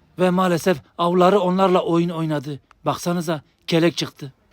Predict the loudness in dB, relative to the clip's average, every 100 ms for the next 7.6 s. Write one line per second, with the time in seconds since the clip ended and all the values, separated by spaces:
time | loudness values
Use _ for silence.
0 | -6 -2 0 -2 -2 0 2 4 2 2
1 | 0 2 0 0 -2 -2 -4 -2 -2 -4
2 | -6 -8 -6 -6 -2 -4 -2 -2 -2 -4
3 | -4 -4 -6 -14 -16 -20 2 4 4 2
4 | -10 -8 -6 2 2 2 -6 -6 -8 -10
5 | -14 -2 2 2 0 0 0 0 -2 -4
6 | -2 -2 0 -2 0 0 0 -2 -4 -6
7 | -6 -8 -8 -10 -10